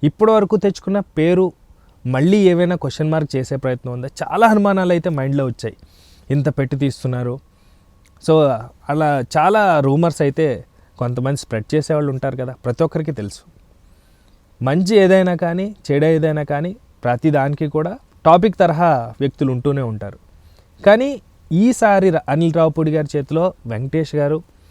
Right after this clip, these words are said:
చిరంజీవి గారు, చిరంజీవి గారిది సినిమా, చిరంజీవి గారి సినిమాలో వెంకటేష్ గారు నటించడం, so, చాలా బాగా హ్యాండిల్ చేయటం. And ఆ రోజుల నుంచి కూడా ఇప్పటికి ఇరవై సంవత్సరాలు దాటినప్పటికీ కూడా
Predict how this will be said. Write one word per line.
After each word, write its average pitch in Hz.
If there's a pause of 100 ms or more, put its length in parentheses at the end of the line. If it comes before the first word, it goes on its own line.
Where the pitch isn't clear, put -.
(340)
చిరంజీవి 131
గారు, 104 (300)
చిరంజీవి 143
గారిది 139
సినిమా, 120 (100)
చిరంజీవి 143
గారి 143
సినిమాలో 151
వెంకటేష్ 143
గారు 135
నటించడం, 113 (580)
so, 233 (280)
చాలా 160
బాగా 131
హ్యాండిల్ 127
చేయటం. 110 (800)
And 233 (120)
ఆ 175
రోజుల 202
నుంచి 190
కూడా 196
ఇప్పటికి 185
ఇరవై 156
సంవత్సరాలు 170
దాటినప్పటికీ 147
కూడా 160